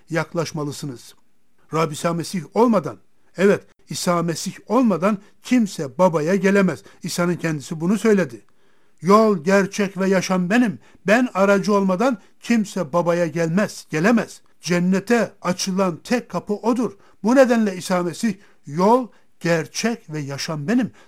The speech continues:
Tanrı'ya giden yol benim. Benim aracılığım olmadan kimse Tanrı'ya ulaşamaz.'" Sonra şöyle dedi,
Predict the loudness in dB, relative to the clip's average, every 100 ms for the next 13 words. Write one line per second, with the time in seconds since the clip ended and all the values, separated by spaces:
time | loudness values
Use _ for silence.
0 | -10 -4 -2 -2 -2 -2 -2 -4 -6 -4
1 | -4 -6 -4 0 0 0 -8 _ _ -6
2 | 2 2 4 2 2 0 0 2 2 0
3 | 0 0 -2 -4 _ _ -10 -8 -8 -4
4 | -4 -4 -10 _ _ _ _ -10 -8 -6
5 | -6 -8 -8 -10 -8 -8 -8 -14 _ _
6 | -10 -6 -4 -2 0 2 2 0 -6